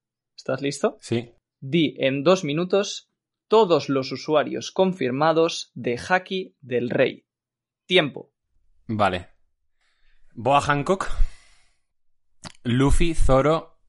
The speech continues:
Speaker 2: Roger, Rayleigh, Oden, Ace, Sengoku, Doflamingo.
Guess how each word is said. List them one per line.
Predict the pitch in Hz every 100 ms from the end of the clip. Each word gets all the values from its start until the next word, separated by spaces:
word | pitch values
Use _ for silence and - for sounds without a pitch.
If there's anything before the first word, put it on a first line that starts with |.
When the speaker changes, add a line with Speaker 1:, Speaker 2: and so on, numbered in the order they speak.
| -
Speaker 2:
Roger, | 107 120 131 135 165 - _ -
Rayleigh, | 113 113 127 135 160 220 - _ _ _ -
Oden, | 131 139 175 202 - _ - _ _ _ _ _ _ -
Ace, | 127 160 196 - - _ _ _ _ _ _ _ _ _ _ _
Sengoku, | - 120 120 135 135 180 - _ _ _ _ _ _
Doflamingo. | 113 120 120 113 127 143 175 -